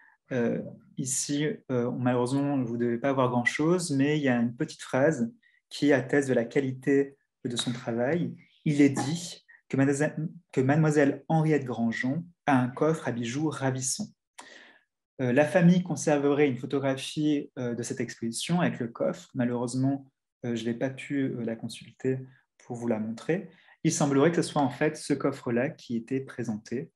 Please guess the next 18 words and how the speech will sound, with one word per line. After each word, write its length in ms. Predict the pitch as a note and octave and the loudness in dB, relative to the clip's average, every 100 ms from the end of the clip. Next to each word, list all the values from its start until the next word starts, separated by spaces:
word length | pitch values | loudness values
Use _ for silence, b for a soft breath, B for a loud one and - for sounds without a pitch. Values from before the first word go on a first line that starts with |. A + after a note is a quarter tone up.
| _ _ | _ _
euh, 280 | A#2+ A2+ A#2 - - | -4 -2 -4 -4 0
à 80 | |
l'exposition. 560 | C#3 C3 C3+ A2+ - A#2 - | 0 0 -4 -6 -6 -8 -8
Donc 200 | A2+ - | -10 -2
là, 160 | D3 | 0
vous 140 | C#3+ B2+ | 2 0
avez 200 | A#2 B2+ | 2 2
le 100 | A#2 | 2
dessin 560 | A2+ C3+ - - G#3+ B B B B | 0 -2 0 -2 -4 B B B B
qui 160 | - | -2
montre 420 | C#3+ D#3+ F#3 - C3+ | 2 4 4 2 -4
comment, 680 | C3+ D#3+ D3+ D#3 E3 E3 - | 0 2 4 4 4 0 -4
euh, 60 | C3 | -6
le 100 | B2 | -2
vocabulaire 880 | C3 C3 C3+ C#3 C#3 C3+ C#3 C#3 _ _ _ | -2 0 0 2 2 4 4 0 _ _ _
décoratif 800 | B2 A#2 A#2+ A#2 B2+ - F3+ F3 | -4 -2 0 -2 -2 -2 -2 -2
est 160 | - C3+ | -4 0
appliqué 600 | D3+ - - - C3 - | 0 -2 -8 -4 -4 -6